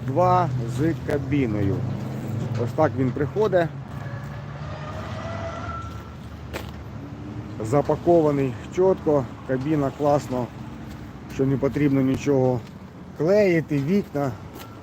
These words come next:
все вже поклеєно, вставлено. Тобто спочатку ми збираємо тракторця, потім зверху ставимо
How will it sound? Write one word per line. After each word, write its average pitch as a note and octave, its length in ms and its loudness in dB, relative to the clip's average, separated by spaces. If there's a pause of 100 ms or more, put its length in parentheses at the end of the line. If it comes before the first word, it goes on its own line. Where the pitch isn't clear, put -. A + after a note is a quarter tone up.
(320)
все C#3+ 220 2
вже C3 180 2
поклеєно, D3 720 4 (760)
вставлено. C#3+ 760 4 (2500)
Тобто C#3 260 4
спочатку D#3 560 4
ми C#3+ 120 4
збираємо C#3+ 520 4
тракторця, G#3 760 0 (260)
потім E3 320 2
зверху C#3+ 380 2
ставимо C3+ 420 4